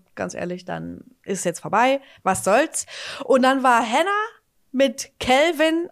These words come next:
auf einem Join-Event und dann sind sie noch weitergezogen und dann, mein Gott, it's not that deep. Hat man mal drei Minuten rum,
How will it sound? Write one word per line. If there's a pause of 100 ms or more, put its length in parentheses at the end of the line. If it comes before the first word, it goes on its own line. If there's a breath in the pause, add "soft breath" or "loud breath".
auf
einem
Join-Event
und
dann
sind
sie
noch
weitergezogen
und
dann,
mein
Gott, (260 loud breath)
it's
not (160)
that
deep. (240 loud breath)
Hat
man
mal
drei
Minuten
rum,